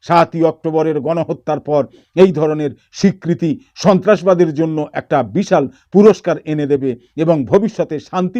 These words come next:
প্রতিষ্ঠাকে রোধ করবে। কে বলছে? বেঞ্জামিন নেতানিয়াহু। বস্তুত বেঞ্জামিন নেতানিয়াহু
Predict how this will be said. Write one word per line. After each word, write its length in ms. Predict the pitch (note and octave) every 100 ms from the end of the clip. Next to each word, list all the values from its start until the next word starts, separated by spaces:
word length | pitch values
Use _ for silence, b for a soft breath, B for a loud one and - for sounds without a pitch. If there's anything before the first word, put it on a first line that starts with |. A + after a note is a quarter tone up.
| G3
প্রতিষ্ঠাকে 540 | F3+ D3 - C3+ C#3 A#2+ b - D3
রোধ 180 | F3 A2 C#3+
করবে। 280 | B2 G#2+ F#2+ _ _
কে 100 | D#3 G3 G#3
বলছে? 280 | A3 A3+ B3+ B3+ _ _ B2+
বেঞ্জামিন 520 | E3+ D#3 D3 C#3 B2+ A#2
নেতানিয়াহু। 560 | B2+ A2 G#2 F#2 F2 - _ _ b b
বস্তুত 360 | F#3 A#3+ B3+ C4 G#3+
বেঞ্জামিন 480 | A3 A#3 C4 C4+ B3+
নেতানিয়াহু 540 | A#3 C4 C4 C4+ A#3+